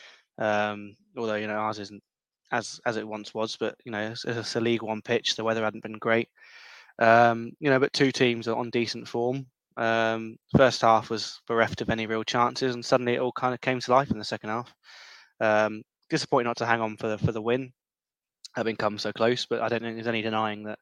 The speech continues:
Fleetwood probably deserved something out of the game, so it's probably a fair result. Um, kind of surprised me just how frustrated Sellers was kind of, you know, throughout the whole afternoon, uh, evening. He was sat sort of directly in front of us, and he was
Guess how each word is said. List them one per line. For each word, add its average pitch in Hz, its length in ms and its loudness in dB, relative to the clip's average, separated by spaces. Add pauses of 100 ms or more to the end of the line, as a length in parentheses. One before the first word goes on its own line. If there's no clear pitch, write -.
(540)
Fleetwood 110 400 -2
probably 107 300 -2
deserved 107 340 -2
something 107 240 -2
out 107 140 2
of 107 80 2
the 110 60 0
game, 113 320 2
so 117 180 0
it's 117 140 -2
probably 110 380 -4
a 107 60 -4
fair 113 280 2
result. 120 320 0 (640)
Um, 117 340 2
kind 180 160 6
of 139 60 0
surprised 135 360 6
me 120 60 -8
just - 220 -4
how 117 120 4
frustrated 117 640 -2 (220)
Sellers - 600 -4 (260)
was 131 320 0
kind 110 180 -8
of, 104 180 -10
you 123 60 -10
know, 107 80 -10
throughout 120 240 0
the 117 60 -2
whole 120 200 2
afternoon, 110 520 -4 (100)
uh, 123 80 -2
evening. 110 320 -4
He 107 80 -4
was 107 220 -8
sat - 320 -2
sort - 160 -10
of - 40 -18
directly 113 340 -4
in 104 100 -6
front 113 180 -4
of 104 80 -12
us, - 240 -12 (540)
and 120 100 0
he 117 100 0
was - 340 -8